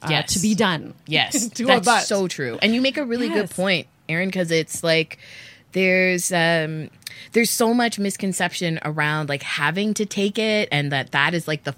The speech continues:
Speaker 2: final finale.
Speaker 1: Yeah, as you said, taking one for the team. Like,
Speaker 2: Yeah,
Speaker 1: why? No,
Speaker 2: no,
Speaker 1: don't do that.
Speaker 2: don't ever do that, 'cause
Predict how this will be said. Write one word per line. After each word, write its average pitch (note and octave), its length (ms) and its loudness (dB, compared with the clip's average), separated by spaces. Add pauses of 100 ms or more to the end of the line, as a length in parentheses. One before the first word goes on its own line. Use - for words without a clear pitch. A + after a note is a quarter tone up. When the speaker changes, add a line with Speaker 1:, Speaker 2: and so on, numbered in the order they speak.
Speaker 2:
final D3+ 340 -2
finale. D#3+ 680 0
Speaker 1:
Yeah, F#3+ 200 0
as C4+ 140 -2
you D#4+ 80 -2
said, A3+ 280 -6
taking G#3 340 -2
one G3+ 180 -4
for G3+ 140 -10
the F3 100 -8
team. E3 320 -8
Like, F#3 80 -8
Speaker 2:
Yeah, D#3+ 840 2
Speaker 1:
why? B2+ 60 0
No, F3 260 2
Speaker 2:
no, E3+ 60 2
Speaker 1:
don't C#3+ 200 0
do F#3 140 -6
that. D3 140 -8
Speaker 2:
don't F3 280 0
ever E3 240 2
do C3+ 180 -4
that, B2+ 200 -4
'cause F3+ 100 -2